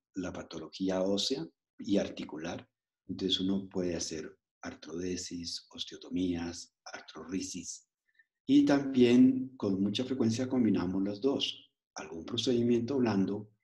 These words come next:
combinado con algún procedimiento óseo. El problema, como muchas patologías en ortopedia, es que la evidencia y el peso epidemiológico de todas estas cirugías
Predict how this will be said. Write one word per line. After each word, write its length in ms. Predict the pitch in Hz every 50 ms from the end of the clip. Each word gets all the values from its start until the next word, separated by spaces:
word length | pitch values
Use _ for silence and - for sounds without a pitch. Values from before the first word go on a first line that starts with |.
| _ _ _
combinado 540 | - 127 127 117 117 107 101 95 92 95 95
con 140 | - 98 90
algún 300 | - - - 87 85 82
procedimiento 840 | - - - - 95 85 82 76 78 82 80 - - - - - _ _
óseo. 320 | - 131 127 - - - - - _ _ _ _ _ - - - - - - _ _
El 120 | - 117 113
problema, 400 | 123 127 123 127 135 151 - -
como 180 | 139 117 104 101
muchas 320 | 101 113 113 110 107 -
patologías 600 | - 123 - 110 95 95 92 110 113 117 113 117
en 100 | 123 110
ortopedia, 800 | 117 117 113 - 131 127 - 131 110 87 78 76 78 76 - _ _ _ _ _ _ _ _
es 180 | - 101 98 -
que 200 | - 113 113 107
la 280 | 110 - - 107 101
evidencia 800 | 90 87 90 92 92 98 110 113 113 113 - - 131 123 120 131 135 131 - _ _
y 100 | 98 90
el 160 | 90 90 -
peso 280 | - 104 98 98 - 117
epidemiológico 840 | 110 - 101 90 85 80 80 78 80 90 90 90 104 101 - - 110
de 120 | 95 - -
todas 400 | - 101 98 107 110 107 - -
estas 340 | 117 113 113 - 110 -
cirugías 720 | - 101 - - - - 104 98 92 90 92 98 - -